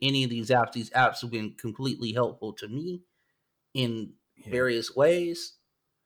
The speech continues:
Speaker 1: But my, a-, my, my thing is, is that with anything good, there's always a dark side.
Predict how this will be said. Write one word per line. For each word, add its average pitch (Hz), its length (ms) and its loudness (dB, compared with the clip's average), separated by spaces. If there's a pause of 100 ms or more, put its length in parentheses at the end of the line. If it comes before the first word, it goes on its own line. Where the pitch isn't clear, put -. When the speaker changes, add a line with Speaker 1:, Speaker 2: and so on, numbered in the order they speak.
(180)
Speaker 1:
But 120 140 0
my, 135 220 6 (260)
a-, 110 40 -8
my, 123 340 2 (120)
my 120 180 2
thing 127 340 0
is, 107 220 -2
is 107 140 -6
that 117 240 0 (320)
with 139 260 2 (260)
anything 180 420 2
good, 127 420 6 (880)
there's 139 180 6
always 123 360 6
a 110 80 -4
dark 101 240 -4
side. - 200 -10